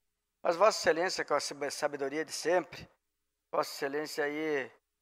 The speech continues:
conduziu muito bem e soube, principalmente, se comportar aqui na tribuna, dando a resposta aí para os, para aquilo que era questionado. E cumprimentar, então, o vereador Ronaldinho aí, que tá assumindo aí a liderança do governo e,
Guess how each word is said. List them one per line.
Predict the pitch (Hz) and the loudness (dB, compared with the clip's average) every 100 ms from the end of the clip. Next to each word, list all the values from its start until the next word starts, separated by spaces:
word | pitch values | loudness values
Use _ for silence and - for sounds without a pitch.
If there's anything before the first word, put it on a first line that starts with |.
| _ | _
conduziu | 151 139 156 | -8 -4 -4
muito | 180 170 | -4 -2
bem | 143 156 175 - _ _ _ | 2 2 2 -6 _ _ _
e | 160 | -4
soube, | - 190 226 202 151 131 - | 6 12 12 12 2 -6 -6
principalmente, | 143 - 143 151 151 | -6 -2 0 -2 -4
se | - | -4
comportar | 170 147 147 - 147 | -4 0 0 8 8
aqui | 147 151 | 8 0
na | 143 131 | 0 0
tribuna, | 120 131 131 147 160 160 - _ _ _ | 0 -8 -8 -4 -2 -2 -6 _ _ _
dando | 147 156 | 0 4
a | 139 | 4
resposta | 143 - - 156 147 147 | 2 2 10 10 10 4
aí | 147 | 0
para | 151 143 | 4 4
os, | 135 - - - _ _ _ _ _ _ _ | 2 -4 -14 -18 _ _ _ _ _ _ _
para | 143 | -2
aquilo | 139 160 | 0 -2
que | 151 | 4
era | 156 | 4
questionado. | 156 147 165 147 135 - - _ _ _ _ _ - | 4 6 10 12 12 8 -14 _ _ _ _ _ -10
E | |
cumprimentar, | 202 247 240 233 196 - 180 | -2 0 2 0 2 8 8
então, | 196 190 | 8 4
o | 185 | 4
vereador | 190 185 160 165 185 175 143 117 - _ - | 8 8 8 10 12 12 8 2 -10 _ -8
Ronaldinho | 139 151 135 143 160 | 4 4 4 0 -2
aí, | 143 139 | -2 -2
que | - | 0
tá | - 185 | 6 6
assumindo | 175 - 190 185 180 | 4 -2 -2 -2 0
aí | 147 151 | 2 4
a | 143 | 4
liderança | 131 131 139 143 - | 2 -4 -4 -2 -6
do | |
governo | 135 135 151 180 190 | -8 -2 0 0 0
e, | 180 | -4